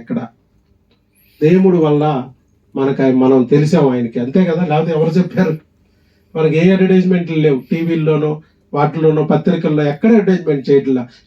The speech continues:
YouTube ఫ్రీ కాబట్టి దాంట్లో ఒక వీడియో పెట్టి వదిలేస్తున్నాం మీలాంటి వాళ్ళు చెప్పినవి. ఎందుకంటే మనం సాధిస్తున్నాం, సాధించినవి ఓపెన్గా వీడియోలు పెడుతున్నాం. ఎందుకు? ఇది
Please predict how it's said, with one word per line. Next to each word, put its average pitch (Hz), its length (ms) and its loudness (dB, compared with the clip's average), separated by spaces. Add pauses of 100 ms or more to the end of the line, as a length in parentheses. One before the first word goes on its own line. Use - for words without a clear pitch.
YouTube 240 340 4 (120)
ఫ్రీ 214 120 6 (160)
కాబట్టి 180 420 0 (440)
దాంట్లో 185 300 0
ఒక 151 140 -2
వీడియో 202 260 4
పెట్టి 175 220 -2
వదిలేస్తున్నాం 139 640 0
మీలాంటి 151 360 0
వాళ్ళు 135 240 2
చెప్పినవి. 139 380 2 (340)
ఎందుకంటే 233 420 4 (120)
మనం 180 140 0 (120)
సాధిస్తున్నాం, 165 640 0 (360)
సాధించినవి 196 640 4 (120)
ఓపెన్గా 220 480 4
వీడియోలు 160 360 0
పెడుతున్నాం. 120 400 -4 (1200)
ఎందుకు? 196 240 2 (280)
ఇది 147 100 2